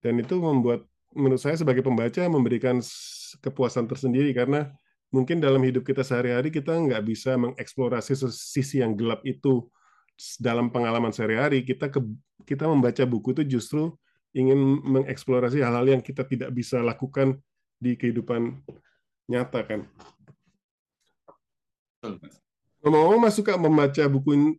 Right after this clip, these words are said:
Speaker 1: eh, fantasi juga, Mas? Ini saya ingin menggali ke sisi sebagai pembaca nih, Mas.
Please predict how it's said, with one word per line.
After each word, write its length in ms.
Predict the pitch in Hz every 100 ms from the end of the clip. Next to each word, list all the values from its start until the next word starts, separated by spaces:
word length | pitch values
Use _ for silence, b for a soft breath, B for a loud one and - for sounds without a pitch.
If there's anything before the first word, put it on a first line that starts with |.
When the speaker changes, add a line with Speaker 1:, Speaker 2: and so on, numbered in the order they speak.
| -
Speaker 1:
eh, 240 | 139 139
fantasi 400 | 135 135 139 156 165
juga, 180 | 147
Mas? 300 | 107 101 - _ - _ -
Ini 140 | 143
saya 160 | 151 147
ingin 160 | 143 139
menggali 460 | 135 123 127 139
ke 160 | 139 131
sisi 300 | 139 135 131
sebagai 300 | - 120 110
pembaca 400 | 123 113 110 -
nih, 140 | 117 104
Mas. 180 | 101